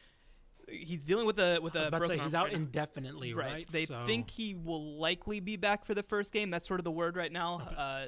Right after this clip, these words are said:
Speaker 1: but he, I mean, he is, if he's healthy, it's, it's not a contest, right? He's a clear first-team guy.
Speaker 2: Sure.
Speaker 1: Um,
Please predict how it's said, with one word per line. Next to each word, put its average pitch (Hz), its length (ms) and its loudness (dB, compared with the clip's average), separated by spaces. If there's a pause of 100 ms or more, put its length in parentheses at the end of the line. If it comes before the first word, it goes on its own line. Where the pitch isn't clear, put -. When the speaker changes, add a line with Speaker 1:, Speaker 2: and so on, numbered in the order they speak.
(120)
Speaker 1:
but 139 200 -4
he, 160 360 -8
I 143 60 -6
mean, 143 160 -8
he 165 160 -2
is, 147 320 -6
if 156 140 -10
he's 175 180 -4
healthy, 135 460 -4
it's, - 180 -14 (320)
it's 131 220 -10
not 131 120 -4
a 113 60 -10
contest, - 460 -14
right? 113 100 -12
He's 139 140 -14
a - 20 -18
clear 131 220 -10
first-team 123 480 -10
guy. 123 340 -8
Speaker 2:
Sure. - 580 -6
Speaker 1:
Um, 143 360 2